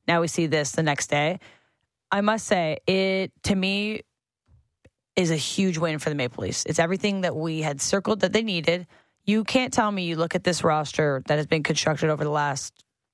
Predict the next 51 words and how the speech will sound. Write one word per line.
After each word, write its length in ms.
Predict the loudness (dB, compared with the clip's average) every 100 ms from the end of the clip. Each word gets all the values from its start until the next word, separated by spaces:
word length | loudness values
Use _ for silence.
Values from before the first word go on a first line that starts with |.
| -4
two 180 | 0
weeks 480 | 0 -2 -2 -4 -6 -12 _ _ _ _
and 140 | 0 2
think 240 | 0 2
that 200 | 2 2
they 140 | 2 0
have 100 | 0
not 200 | -2 2
put 160 | 0
themselves 480 | 2 2 2 2 2
in 280 | 0 0 -4 -10 -20 _ _ _ _ _ _ _ _ _ -2
the 80 |
best 460 | -2 2 0 0 0
opportunity 760 | 2 2 -2 0 0 0 -4 -6 -14 _ _ _ -2
to 80 | 2
make 200 | 2 2
this 160 | -2
playoff 380 | 2 2 2 0
run 140 | 0 2
different. 440 | 0 2 0 -4 _
And 100 | 0
I 100 | 2
know 240 | 2 0 0
that 120 | 0
there 140 | 0 0
are 40 |
still 240 | 0 0
goaltending 460 | 2 2 2 0 0
questions, 580 | 0 0 0 -2 -2 -6 0
and 140 | 2 2
there 120 | 0
are 60 |
still 320 | -2 0 2 2
f-, 180 | -4 -18 _
three 280 | -2 0
or 40 | 2
four 240 | 0 0
days 240 | 0 -2 0
left, 280 | 0 0 -6 _
three 240 | -2 2
days 260 | 2 0 0
left 220 | 0 0
here 100 | -2
before 300 | -2 0 0
the 80 | 0
trade 260 | 0 2
deadline. 380 | 2 2 0 -2 -4
And 140 | -4
maybe 240 | -2 -2
that's 240 | -2 0 0
a, 160 | 0